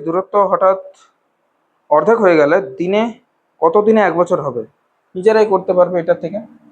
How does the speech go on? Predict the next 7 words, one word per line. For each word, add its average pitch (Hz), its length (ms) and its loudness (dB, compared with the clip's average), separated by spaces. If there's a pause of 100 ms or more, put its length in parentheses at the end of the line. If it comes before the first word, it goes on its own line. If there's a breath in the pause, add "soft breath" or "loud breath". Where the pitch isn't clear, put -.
(160)
তাহলে 170 200 0
প্রথমেরটা 202 460 0
কি 220 160 -2
বললাম 220 300 4
আমি? 233 140 -2 (1200)
চব্বিশ 185 280 0 (100)
ঘন্টা। 123 260 -2